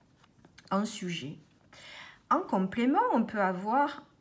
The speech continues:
euh, le mot rapidité, rapidement, puisque c'est une carte de rapidité, donc rapidement. Le mot avancement, puisque c'est une carte qui avance.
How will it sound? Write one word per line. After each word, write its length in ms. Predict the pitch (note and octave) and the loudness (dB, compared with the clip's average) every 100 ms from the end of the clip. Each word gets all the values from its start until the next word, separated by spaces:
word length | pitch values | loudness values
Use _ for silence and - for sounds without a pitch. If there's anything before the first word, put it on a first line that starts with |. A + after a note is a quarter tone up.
| _ - | _ -10
euh, 100 | F3+ | -6
le 220 | F3 F3 F3+ | -2 -2 -2
mot 380 | F3+ G3 G3 G3 | -2 -4 -4 -6
rapidité, 800 | G#3+ E3 F3 G#3+ G3+ C#4+ - G4 A4+ - - | -6 -6 -6 -6 -6 -8 -6 -6 -6 -12 -6
rapidement, 760 | F#3 G3+ G#3 G3+ G#3+ C4+ F4 G#4+ - - - | -4 -4 -4 -4 0 2 2 -2 -10 -20 -20
puisque 420 | - - - - F#3+ F3+ - | -18 -16 -14 -8 -6 -6 -12
c'est 460 | - - G3 F3 - F3+ | -16 -10 -6 -8 -8 -6
une 160 | F3+ | -6
carte 360 | F3 E3+ - - | -6 -10 -10 -12
de 140 | D#3+ D#3+ | -10 -8
rapidité, 640 | D#3 - - B3 B3+ G4 | -10 -14 -14 -14 -8 -4
donc 220 | A#3 F#3 | -2 -4
rapidement. 800 | D#3 D#3 F3 F3 E3+ F#3 A#3 E4 F#4+ - - - - | -6 -6 -6 -8 -6 -2 0 -2 -6 -18 -20 -16 -8
Le 180 | G#3 | -2
mot 300 | G3+ G3+ G#3 - | 0 0 -2 -4
avancement, 920 | E3+ D3+ D#3+ E3+ F#3 - C4+ D4+ G4+ A4 | -6 -4 -4 -2 -4 0 2 2 2 -2
puisque 260 | - - | -10 -12
c'est 300 | F3 - - | -12 -12 -10
une 140 | E3+ D#3+ | -8 -6
carte 380 | F#3 F3 - - - | -6 -8 -10 -20 -20
qui 260 | - - - - | -18 -18 -18 -12
avance. 680 | E3 E3+ A3+ B4+ C5+ - | -8 -4 -4 -4 -8 -12